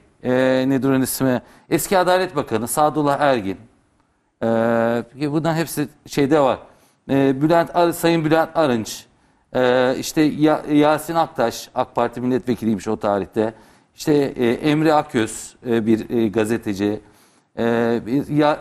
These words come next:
e, Yalçın Aktaş, e, işte Başbakan Yardımcısıydı dönemin. Abdullah Öcalan olayları okuma kabiliyetine ve tecrübesine sahip. Bakın,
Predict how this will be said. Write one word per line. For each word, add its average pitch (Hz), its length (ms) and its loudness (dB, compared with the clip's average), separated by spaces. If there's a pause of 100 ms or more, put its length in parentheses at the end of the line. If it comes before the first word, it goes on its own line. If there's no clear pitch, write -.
(120)
e, 147 60 -4
Yalçın 147 500 0
Aktaş, 151 680 -2
e, 110 140 -6
işte 107 220 -8
Başbakan 123 420 -2
Yardımcısıydı 117 680 -2
dönemin. 104 360 0 (260)
Abdullah 147 360 -2
Öcalan 143 460 2 (300)
olayları 147 420 0
okuma 156 360 0
kabiliyetine 143 600 0
ve 156 80 0
tecrübesine 135 680 -2
sahip. 110 340 -2
Bakın, 123 260 -2